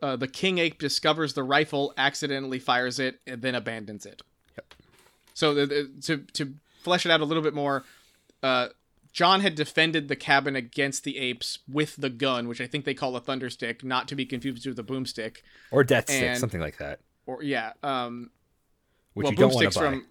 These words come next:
Speaker 1: from Army of Darkness and death sticks from the Clone Wars, so
Speaker 2: Right.
Speaker 1: or Attack of the Clones. Um, but thunderstick is Tarzan.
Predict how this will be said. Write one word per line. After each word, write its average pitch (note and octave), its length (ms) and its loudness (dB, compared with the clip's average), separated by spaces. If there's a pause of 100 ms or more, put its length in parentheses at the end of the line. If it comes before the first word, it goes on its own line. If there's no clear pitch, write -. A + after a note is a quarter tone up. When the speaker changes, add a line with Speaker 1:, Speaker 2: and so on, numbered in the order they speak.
(140)
Speaker 1:
from C#3 280 -2
Army C#3 280 -2
of B2 100 -2
Darkness B2+ 400 -2
and A#2+ 100 -6
death B2+ 200 -2
sticks - 260 -6
from A#2+ 200 -6 (380)
the A2 300 -10 (560)
Clone A#2+ 280 -8
Wars, G#2+ 340 -10
so - 220 -4
Speaker 2:
Right. A#2 140 -4 (500)
Speaker 1:
or B2+ 100 -2
Attack C3+ 240 4
of C3+ 60 -6
the A#2 60 -10
Clones. G#2+ 320 -10 (220)
Um, B2 360 -2 (2000)
but B2 140 -14
thunderstick F#3+ 480 4
is A#2 80 -10
Tarzan. B2 500 0